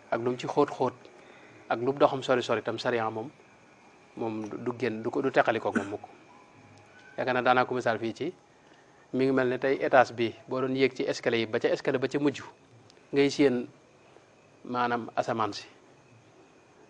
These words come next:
Maanaam boo nee léegi naa màbb escalier yi, ndax maa ngi nii di séen asamaan si, xam nga boo màbbee fi ne da nga yàgg escalier yi ànd daan. Di fekk demago ba ca kaw satx ba rek, ba ca kaw.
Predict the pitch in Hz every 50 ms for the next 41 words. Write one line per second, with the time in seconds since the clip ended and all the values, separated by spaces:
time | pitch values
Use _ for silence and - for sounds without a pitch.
0 | _ _ _ _ _ _ _ _ _ _ _ - - - 113 110 107 107 107 107
1 | 110 120 - - 190 - - 127 120 123 127 139 135 131 135 131 123 123 117 120
2 | 123 127 127 127 127 127 127 - - - - 127 - - - 117 110 110 110 117
3 | 117 113 123 127 127 123 123 120 117 120 120 120 123 117 - 127 - - 107 104
4 | 110 104 107 104 - - 139 - 104 120 123 131 123 139 143 147 147 156 151 135
5 | 131 131 117 127 127 131 131 135 139 139 139 139 - - - - 147 131 - -
6 | 131 123 120 120 127 - 135 117 113 117 117 117 104 92 - - - _ _ -
7 | - - - - - - - 101 101 - - - - _ _ _ _ _ _ _
8 | _ _ _ - 127 110 143 139 135 151 151 151 139 139 127 131 131 143 - 151
9 | 151 151 147 143 - 151 135 - - - 117 117 113 120 123 - - 127 - 139
10 | - - 139 120